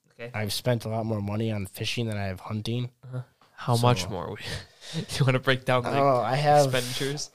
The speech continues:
Speaker 2: pretty expensive fishing rods and reels and stuff like that, and a, a decent boat that <laughs> probably shouldn't <laughs> have cost as much as it should have, but, I mean,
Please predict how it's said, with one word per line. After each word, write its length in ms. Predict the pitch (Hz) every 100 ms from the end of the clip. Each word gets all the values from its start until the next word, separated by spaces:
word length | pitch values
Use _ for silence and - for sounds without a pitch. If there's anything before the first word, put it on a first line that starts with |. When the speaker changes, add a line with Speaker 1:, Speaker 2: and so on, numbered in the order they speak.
| _ _ _ _ -
Speaker 2:
pretty 360 | - 156 151
expensive 540 | 131 - 139 131 120 107
fishing 360 | 123 113 113
rods 440 | 101 98 98 95 98
and 180 | 92 98
reels 360 | 104 110 98
and 100 | 98
stuff 300 | - 95 92
like 220 | 92 92 101
that, 320 | 95 95 90 _ _ _ -
and 240 | 98 101 95
a, 120 | 98 _ _ _ _ _ _ _ _ -
a 60 | 113
decent 500 | 117 127 - 110 98
boat 400 | 107 104 101 - _
that 320 | 120 117 117 123
<laughs> 60 | -
probably 460 | 123 107 113 110
shouldn't 840 | - - - 123 123 127 - - - - - - - _ _
<laughs> 540 | _ _ _ - - -
have 460 | 160 139 117 110
cost 320 | 139 127 110
as 80 | 113
much 140 | 123 110
as 40 |
it 40 |
should 260 | 104 - 107
have, 420 | 98 95 95 101
but, 220 | 98 95 - _ _ _ _ _ _ _ _ _ _ _ _ _ _ _ -
I 80 | 107
mean, 400 | 104 98 95